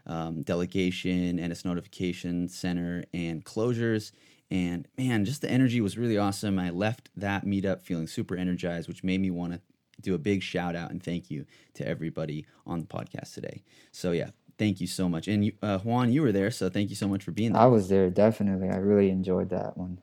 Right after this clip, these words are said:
Speaker 1: Right on. So Juan, uh, what are you up to right now?
Speaker 2: Well, I am actually working on a project that is in Swift, and, um,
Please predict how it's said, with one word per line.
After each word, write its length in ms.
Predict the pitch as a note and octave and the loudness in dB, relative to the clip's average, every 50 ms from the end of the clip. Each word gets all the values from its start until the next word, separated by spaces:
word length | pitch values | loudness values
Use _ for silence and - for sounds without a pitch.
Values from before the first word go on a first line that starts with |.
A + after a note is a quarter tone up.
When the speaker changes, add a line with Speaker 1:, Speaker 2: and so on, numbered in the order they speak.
| _ _ _ - _ - | _ _ _ -16 _ -8
Speaker 1:
Right 300 | F2+ F2 F2+ F#2 F2 E2+ | -6 -4 -2 -2 -2 -2
on. 440 | F2 F#2 F#2+ F#2 E2 D#2+ - G#2 - _ _ _ - _ _ | -2 -2 -4 -4 -4 -6 -10 -14 -16 _ _ _ -20 _ _
So 240 | - - - - B2+ | -20 -4 0 0 2
Juan, 420 | B2 C3+ B2+ B2 A2 G2 F#2+ F2+ - - - _ | 2 2 2 2 2 2 0 -2 -4 -10 -12 _
uh, 200 | - G#2+ G#2+ G2+ | -4 -2 0 0
what 240 | G2+ G#2 C3+ D#3+ F#3+ | 0 2 0 2 2
are 40 | A3 | 0
you 220 | G#3+ G#3+ F#3+ - | 0 0 0 2
up 200 | - A#2+ G#2+ - | 0 0 -2 -2
to 260 | - - A#2 A#2 A2 | -6 -2 -2 0 0
right 320 | G2 F#2 F#2+ F#2+ F#2+ - - | 2 2 2 2 2 0 0
now? 340 | D#2 E2+ D2+ - G1+ - - _ _ _ _ _ _ _ _ _ - _ - _ _ _ _ _ _ _ _ _ _ _ _ _ _ | -2 -4 -4 -6 -8 -12 -16 _ _ _ _ _ _ _ _ _ -20 _ -20 _ _ _ _ _ _ _ _ _ _ _ _ _ _
Speaker 2:
Well, 360 | - - A2+ A#2 A#2+ A#2+ - - - | 2 2 4 4 4 2 0 0 0
I 160 | B2 C#3 D3 | 2 4 4
am 180 | E3 D#3 C3+ | 4 4 4
actually 440 | A#2+ A#2+ C3 C3 - - D3+ C#3+ C3+ | 4 4 2 2 2 2 4 6 6
working 360 | A2+ G#2+ A2+ A#2 A2+ - A#2 | 6 6 6 4 6 6 4
on 120 | A2+ G2+ G2 | 4 4 2
a 60 | F#2 | 0
project 880 | F#2 - - G#2+ A2+ C#3 C#3 A2 G#2 F#2 F#2+ G2 A2+ - - - - - _ | -2 2 6 6 8 8 6 4 2 2 2 2 0 0 -4 -12 -20 -14 _
that 340 | - G2+ G2 F#2+ F#2+ F#2 F#2 | 0 2 4 4 4 2 2
is 320 | F2+ G2+ G2 G2 F#2+ F#2+ | 2 2 4 2 2 -2
in 260 | - - G2+ G2 F#2 F#2 | -4 -4 -2 -2 -2 -2
Swift, 920 | - - - - G#2 G#2+ A2 G#2 F#2 F#2 F#2 - - _ _ - - - - - _ - | -4 -8 -4 0 4 4 6 4 4 2 -4 -10 -16 _ _ -20 -20 -20 -20 -20 _ -12
and, 480 | - F#2+ F#2 F2+ F2+ F2+ F2+ F#2 F#2 - F2+ | -8 -4 -4 -2 -2 -2 -2 -2 -2 -4 -4
um, 320 | F2+ F#2+ G2 F#2+ F#2+ F#2+ | -4 -4 -4 -6 -8 -10